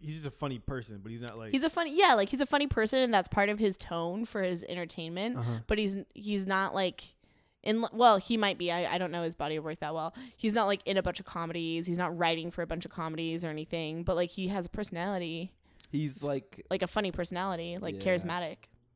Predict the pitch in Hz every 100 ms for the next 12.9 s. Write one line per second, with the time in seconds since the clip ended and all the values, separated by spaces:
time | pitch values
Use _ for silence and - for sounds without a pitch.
0 | - 156 143 135 113 117 120 123 123 123
1 | 117 107 - 104 95 85 95 92 92 -
2 | 98 92 92 95 95 87 82 _ - 226
3 | 131 107 - 170 - 110 - 117 110 104
4 | 107 107 214 214 - - - _ - 143
5 | 180 143 123 107 - - 110 101 127 120
6 | 107 110 110 104 104 104 98 90 87 -
7 | - 220 226 214 165 196 214 196 202 208
8 | 180 - 180 208 196 180 180 143 190 185
9 | - 151 139 180 151 123 117 - 381 294
10 | 330 320 240 240 190 190 208 233 170 170
11 | 190 123 - - 117 110 - 330 185 320
12 | 320 - 220 175 131 110 269 285 160